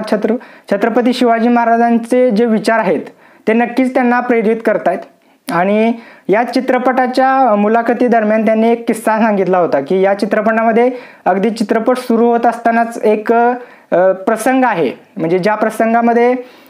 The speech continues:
अ, चिन्मय मांडलेकर हे एका प्रसंगात भाषण देत असतात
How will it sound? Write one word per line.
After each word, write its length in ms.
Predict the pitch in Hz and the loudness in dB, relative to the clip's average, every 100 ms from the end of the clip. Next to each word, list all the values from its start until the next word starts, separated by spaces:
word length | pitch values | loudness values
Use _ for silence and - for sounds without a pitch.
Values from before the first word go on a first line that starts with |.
| - - | -6 0
अ, 120 | 180 | 0
चिन्मय 380 | 180 214 214 233 | 0 0 0 2
मांडलेकर 580 | 233 220 226 233 247 240 - | 0 2 0 0 -2 -4 -2
हे 580 | 185 220 233 240 220 - _ _ 208 | 0 2 2 2 0 -6 _ _ -4
एका 220 | 196 226 | -2 0
प्रसंगात 560 | 233 220 240 226 233 | 0 0 0 0 0
भाषण 500 | 240 214 180 220 233 | 0 0 0 0 0
देत 160 | 233 208 | 2 0
असतात 280 | 165 - | -2 -4